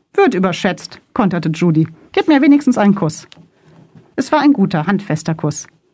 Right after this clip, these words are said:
Kein Zungensex, aber auch kein Gelegenheitsbussal.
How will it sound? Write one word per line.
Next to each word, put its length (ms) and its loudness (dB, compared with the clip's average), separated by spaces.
Kein 220 2
Zungensex, 800 0
aber 220 -4
auch 160 -4
kein 180 4
Gelegenheitsbussal. 880 0